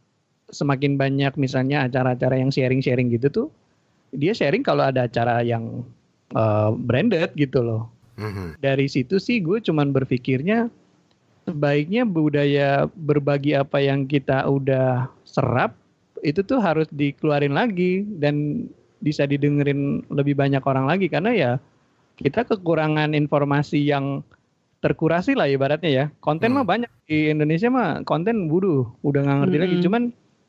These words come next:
Speaker 1: saringannya itu kadang-kadang nggak jelas bagi gue pribadi ya. Jadi gue juga men-, berusaha mengkritik istri gue sendiri bahwa
Speaker 3: <laughs>
Speaker 1: lu, eh, lemarinya tuh banyak buku, cuman abis itu kemana gitu loh.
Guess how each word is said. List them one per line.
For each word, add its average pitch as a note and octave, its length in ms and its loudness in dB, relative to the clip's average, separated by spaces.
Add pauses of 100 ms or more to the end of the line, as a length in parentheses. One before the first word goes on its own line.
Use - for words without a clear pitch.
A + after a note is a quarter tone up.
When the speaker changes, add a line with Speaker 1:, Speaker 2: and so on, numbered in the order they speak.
(380)
Speaker 1:
saringannya F#3+ 520 0
itu G3+ 120 0
kadang-kadang A3 360 0
nggak D3 160 2
jelas F#3 180 0
bagi C#3 240 0
gue D3 140 0
pribadi D3 340 0
ya. C3 120 0
Jadi D3+ 260 0 (540)
gue F#3 140 -2
juga D#3 280 2
men-, D3 480 0 (340)
berusaha D3 460 0
mengkritik C#3+ 500 0
istri D3 240 0
gue C#3+ 140 0
sendiri C#3+ 320 0
bahwa C#3+ 480 0 (160)
Speaker 3:
<laughs> G3+ 240 -4
Speaker 1:
lu, G#3+ 400 -2 (640)
eh, D3 300 0
lemarinya D3+ 520 2
tuh A#3 120 -2
banyak C#3+ 440 0
buku, C3+ 380 -4
cuman A#3 320 -2 (100)
abis D#3 300 -2
itu E4+ 400 -2 (260)
kemana B3+ 560 0
gitu D#3 280 0
loh. B2 140 0